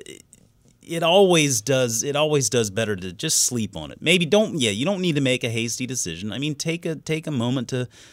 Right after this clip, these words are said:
to think about it, reach out. I mean, if you have particular companies that you wanna discuss, I mean, we are here and we can discuss those companies. We can't give you advice necessarily, but we can tell you about those companies and about how we feel. We can tell you whether we like them or don't like them.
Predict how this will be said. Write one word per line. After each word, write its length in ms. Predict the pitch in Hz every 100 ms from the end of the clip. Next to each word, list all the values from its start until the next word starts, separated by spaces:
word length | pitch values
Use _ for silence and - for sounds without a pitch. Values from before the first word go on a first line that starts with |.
| - -
to 80 |
think 280 | 151 131 120
about 200 | 110 117
it, 80 | 131
reach 420 | 104 110 156 - 139
out. 160 | 135
I 40 | 143
mean, 100 | 127
if 100 | 127
you 80 |
have 440 | 104 131 147 170 -
particular 880 | 127 107 - 147 - 143 139 127 120 - - _ _ _
companies 520 | - 156 139 123 107
that 140 | 113 120
you 100 | 123
wanna 180 | 117
discuss, 500 | 98 98 - 127 143
I 60 | 120
mean, 340 | 113 104 95 107
we 200 | 120 131
are 160 | 135
here 240 | 113 156 165
and 100 | 120
we 120 | 131
can 120 | 156
discuss 400 | 170 - 247 -
those 160 | 98 -
companies. 320 | 98 92 85
We 120 | 135
can't 260 | - 139 110
give 160 | 135
you 160 | 120 92
advice 600 | 80 90 - 180 - - - - _ _ -
necessarily, 540 | 120 - - 127 131
but 140 | 165 120
we 100 | 139
can 160 | 120
tell 180 | 101 143
you 160 | 196 131
about 220 | 95 87
those 180 | 95 85
companies 460 | - 92 107 135
and 100 | 123
about 160 | 98 92
how 140 | 110
we 80 | 95
feel. 320 | 90 104 151
We 80 | 131
can 140 | 95 85
tell 120 | 92
you 120 | 92
whether 160 | 92 87
we 120 | 73
like 220 | 78 101
them 140 | 95
or 40 | 73
don't 220 | 92 175
like 220 | 80 78
them. 180 | 147